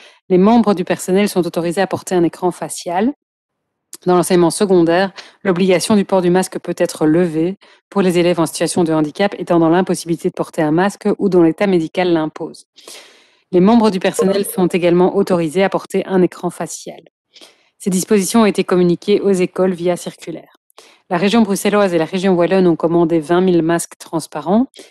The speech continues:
Ces masques sont distribués au bénéfice des populations sourdes via les services agréés. Je peux donc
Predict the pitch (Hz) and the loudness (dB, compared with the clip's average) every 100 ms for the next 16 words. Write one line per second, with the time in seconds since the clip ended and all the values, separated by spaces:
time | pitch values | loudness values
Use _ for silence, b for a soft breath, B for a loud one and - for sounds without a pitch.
0 | B - 180 180 185 - 170 175 165 - | B -2 0 2 0 -4 -4 -2 -4 -6
1 | - 165 170 156 165 - 180 170 170 - | -6 -2 0 4 2 0 -4 -4 -6 -2
2 | 170 - 170 151 - 185 165 165 156 170 | -2 -2 -4 -4 -4 -4 -2 -2 -2 -2
3 | 170 156 151 170 180 - 180 165 156 151 | 0 -4 -6 -6 -6 -6 -6 -6 -6 -4
4 | 196 208 b b b - 180 160 170 - | -4 -4 b b b -8 -4 0 0 -2